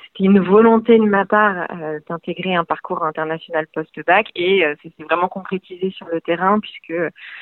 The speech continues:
j'ai eu l'occasion de partir en échange, euh, aux Philippines, en Russie, donc, euh, des pays, euh, très différents, et de passer aussi du temps sur le campus de Rennes. Donc, euh,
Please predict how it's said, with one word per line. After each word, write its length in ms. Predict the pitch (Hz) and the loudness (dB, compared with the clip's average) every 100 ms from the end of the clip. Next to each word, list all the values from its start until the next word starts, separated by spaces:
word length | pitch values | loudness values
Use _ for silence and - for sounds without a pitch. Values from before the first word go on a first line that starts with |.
| - | -12
j'ai 80 | - | 0
eu 60 | 185 | 2
l'occasion 400 | 185 202 190 202 | 4 4 4 2
de 80 | 202 | 2
partir 380 | 190 190 190 | -2 0 2
en 120 | 180 180 | 2 2
échange, 560 | 180 - 196 196 185 | -2 0 2 2 0
euh, 280 | 175 165 160 | 0 0 -2
aux 120 | - | -2
Philippines, 840 | 185 196 185 - - 240 247 262 269 269 - - - | -4 -6 -10 -10 0 4 4 4 2 2 -12 -2 2
en 80 | |
Russie, 580 | 196 208 196 - 233 311 - 202 | 4 2 0 0 0 0 -4 -14
donc, 180 | 165 | -6
euh, 80 | 160 | -6
des 140 | 156 156 | -4 -4
pays, 260 | 175 185 | -2 2
euh, 120 | 160 | 2
très 260 | 165 - 190 | 0 0 -2
différents, 520 | 185 180 185 180 220 | -2 0 2 4 6
et 120 | 208 | 4
de 80 | 160 | 2
passer 280 | 151 160 - | -2 -4 -6
aussi 240 | 156 - - | -12 -12 -20
du 80 | - | -10
temps 160 | 180 | -10
sur 100 | 180 | -6
le 40 | 175 | -4
campus 360 | 170 - 190 | -4 -6 -8
de 100 | 165 | -4
Rennes. 300 | 165 170 208 | -2 0 -2
Donc, 200 | 175 151 - | -4 -8 -10
euh, 200 | 151 | -10